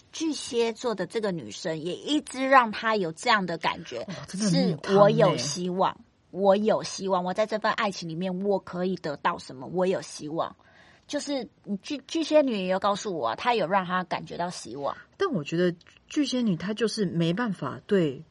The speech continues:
Speaker 2: 别人狠心。
Speaker 1: 对。
Speaker 2: 她就是一个很古-，我们刚刚说了，她是一个非常热心，然后古道热肠的一个，一个女生。
Speaker 1: 嗯。
Speaker 2: 她没-，她不会去对任何一个人，嗯，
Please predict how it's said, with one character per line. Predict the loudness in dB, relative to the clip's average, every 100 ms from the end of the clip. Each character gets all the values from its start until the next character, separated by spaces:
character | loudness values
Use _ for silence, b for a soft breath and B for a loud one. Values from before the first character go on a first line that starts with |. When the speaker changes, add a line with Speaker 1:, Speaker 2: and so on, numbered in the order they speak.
| _
Speaker 2:
别 | 2 2
人 | 2 0
狠 | -2 -4 -6
心。 | -6 -4 -4 -10 _ _
Speaker 1:
对。 | 2 2 2 -4 _
Speaker 2:
她 | -6 -4
就 | -4
是 | -6
一 | -6 -2
个 | -2 -2 -8
很 | -2 0 0
古-， | 0 -4
我 | 0
们 | 0
刚 | 2 0
刚 |
说 | 2 0
了， | 0
她 | -2
是 | -4
一 | -2
个 | 0
非 | 0
常 | 0
热 | 2 0
心， | 0 -2 -2
然 | -2
后 | -4
古 | -2
道 | 0 2
热 | 0
肠 | -2 -6
的 | -4
一 | -2
个， | -2 -2 B B B -20 -6
一 | 0
个 |
女 | 2 0 -4
生。 | -4 -2 -2 -6 B B
Speaker 1:
嗯。 | -6
Speaker 2:
她 | 0 2
没-， | 2 2 2 -2 -6 -8
她 | -8 -8 -6
不 | -6 -2
会 | 0 0
去 | 0 -8 -6 -6 0
对 | 4 4 2 -4 -14 -20 _ _ -2
任 | 0 0
何 | 2 2
一 | 2
个 | 2 2
人， | 2 -2 -8 b b b b _ _ _ _ _ _ _ _ _ _ _ -12
嗯， | -10 -8